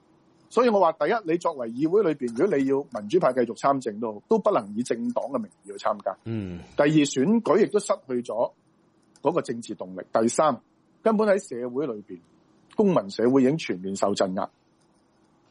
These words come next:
Speaker 1: 將來有冇集會，有冇遊行機會，我唔信有。今年睇吓六四有冇，又批唔批啊？
Speaker 2: 哦。
Speaker 1: 就快嚟啦，係咪？維園集會睇吓大家有冇啊？好啦，第二，就係根本上
Speaker 2: <laughs> 喂，佢連年宵都擺唔到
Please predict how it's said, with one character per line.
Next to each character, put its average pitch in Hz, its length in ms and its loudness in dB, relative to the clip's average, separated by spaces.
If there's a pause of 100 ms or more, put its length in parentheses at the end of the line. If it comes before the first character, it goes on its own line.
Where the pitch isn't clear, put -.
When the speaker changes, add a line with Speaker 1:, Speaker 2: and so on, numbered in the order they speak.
(240)
Speaker 1:
將 220 200 4
來 127 120 4
有 131 80 2
冇 135 180 -4 (440)
集 - 100 -4 (180)
會， 143 220 -2 (240)
有 120 100 0
冇 120 160 2
遊 90 140 -2
行 - 200 -12
機 151 140 6
會， 110 260 0 (400)
我 107 140 2
唔 92 140 -2
信 98 220 0
有。 85 180 -8 (1080)
今 160 140 2
年 143 140 4
睇 - 20 0
吓 135 100 4
六 120 140 0
四 - 140 0
有 101 80 2
冇， 98 200 -6
又 107 80 0
批 101 180 -2
唔 104 80 -4
批 135 180 2
啊？ 165 80 -8 (520)
Speaker 2:
哦。 85 260 -16
Speaker 1:
就 110 140 0
快 123 140 0
嚟 110 140 0
啦， 160 120 -6 (920)
係 104 100 -6
咪？ 127 80 0
維 120 220 -2
園 131 120 2
集 113 220 0
會 139 80 4
睇 143 40 -10
吓 147 120 4
大 120 100 -4
家 135 120 -2
有 123 80 0
冇 117 180 -12
啊？ - 60 -20 (720)
好 143 80 2
啦， 170 120 4
第 143 80 -8
二， 127 80 -4 (1120)
就 151 100 0
係 135 140 2
根 233 200 2
本 156 160 -2
上 120 220 -2
Speaker 2:
<laughs> 107 40 -16
喂， 107 240 -2
佢 117 160 -4
連 101 200 -6
年 92 180 -8
宵 131 220 -2
都 131 80 -2
擺 110 220 0
唔 90 140 -6
到 87 120 -6